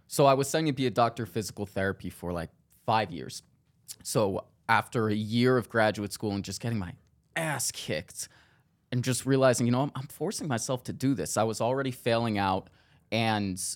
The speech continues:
my professors came to me and said, "Hey, you know, you can either fail out completely or you can reapply and start over." And I went, "You know,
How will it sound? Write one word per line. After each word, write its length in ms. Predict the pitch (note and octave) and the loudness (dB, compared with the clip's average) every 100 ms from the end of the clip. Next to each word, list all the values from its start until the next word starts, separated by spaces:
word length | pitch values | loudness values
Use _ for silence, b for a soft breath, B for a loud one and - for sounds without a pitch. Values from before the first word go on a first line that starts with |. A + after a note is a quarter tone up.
| - | -4
my 140 | A2+ | -2
professors 520 | G#2+ A#2 C3 A#2+ B2 - | 0 2 4 4 2 -4
came 240 | A#2 A2 | -2 -2
to 120 | - | -2
me 80 | A2 | -2
and 140 | G#2+ G2+ | -2 0
said, 240 | G#2+ G2+ | 0 0
"Hey, 340 | A#2 A2+ F#2+ - _ _ | 2 0 -2 -10 _ _
you 100 | A2 | -2
know, 100 | G#2 | 0
you 160 | G2+ | -2
can 200 | A2 A#2+ - | -2 -4 4
either 560 | G#2+ A2 A2+ G#2+ G2+ G2 b b _ _ _ _ _ | 6 6 4 2 0 -4 b b _ _ _ _ _
fail 200 | B2 B2 | 2 4
out 340 | C3+ A2 - _ | 4 2 -2 _
completely 640 | - G2+ B2 G#2+ F2+ F#2 B2 _ _ _ _ _ _ - - - | -8 -4 -2 -2 -4 -6 -8 _ _ _ _ _ _ -18 -8 0
or 220 | B2 B2 | 2 2
you 200 | A2 A#2 | 2 -2
can 280 | - A2+ G2+ | -2 -2 -2
reapply 640 | G#2 A2+ - A#2 G#2+ B2 - _ _ - | -2 -2 -2 -2 -2 -4 -16 _ _ -6
and 200 | G#2 G2+ | -6 -4
start 260 | - A2 G#2+ | -2 0 0
over." 340 | A2+ - A2+ b b b - | 0 -4 -10 b b b -10
And 80 | A#2 | -6
I 40 | C3 | -6
went, 160 | C3 - | -8 -4
"You 100 | D3 | 0
know, 520 | D#3 E3 E3 E3 D#3 | 2 2 2 0 -2